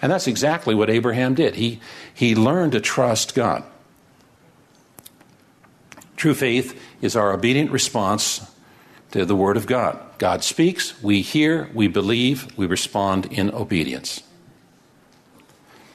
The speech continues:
And then Galatians chapter five tells us about Christ. You see, it's because of Abraham that we have the Savior.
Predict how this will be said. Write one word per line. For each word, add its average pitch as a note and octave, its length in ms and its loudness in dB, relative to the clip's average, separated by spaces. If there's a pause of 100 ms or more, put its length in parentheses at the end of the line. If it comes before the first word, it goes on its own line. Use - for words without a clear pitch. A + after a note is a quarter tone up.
(440)
And A#2 120 2
then C3 180 2
Galatians C3 520 2
chapter C3 400 2
five B2 440 0
tells G#2+ 300 0
us G2 200 0
about F#2 380 0
Christ. - 500 -4 (960)
You G2+ 80 -2
see, B2+ 140 2
it's A2 100 -2
because A2+ 280 -2
of G#2 120 -2
Abraham F#2+ 680 0
that G2+ 160 -2
we G2+ 180 0
have F#2+ 560 -2
the A2 120 0
Savior. G2+ 480 -2